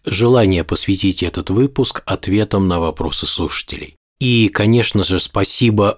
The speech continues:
всем, кто присылает вопросы, спасибо всем, кто даёт обратную связь. На все вопросы, увы, я ответить не смогу, поэтому были отобраны те вопросы, которые, во-первых,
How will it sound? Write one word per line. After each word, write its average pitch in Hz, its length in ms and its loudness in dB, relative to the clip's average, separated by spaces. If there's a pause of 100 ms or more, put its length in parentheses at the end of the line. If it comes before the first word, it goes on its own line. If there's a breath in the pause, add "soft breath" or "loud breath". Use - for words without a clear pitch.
всем, 95 540 0
кто 78 240 -4
присылает 82 600 -2
вопросы, 107 520 -2
спасибо 98 580 -2 (100)
всем, 107 440 2
кто 90 260 0
даёт 87 400 0
обратную 82 480 -4
связь. - 540 -6 (120)
На 104 160 -2
все - 220 0
вопросы, 117 680 0
увы, 95 540 0
я 95 300 -2
ответить 87 480 -4
не 92 240 -2
смогу, 85 600 -4 (160)
поэтому 117 420 0
были 160 300 2
отобраны 104 840 0 (120)
те 113 160 2
вопросы, 90 480 0
которые, 82 420 -2
во-первых, 80 600 -4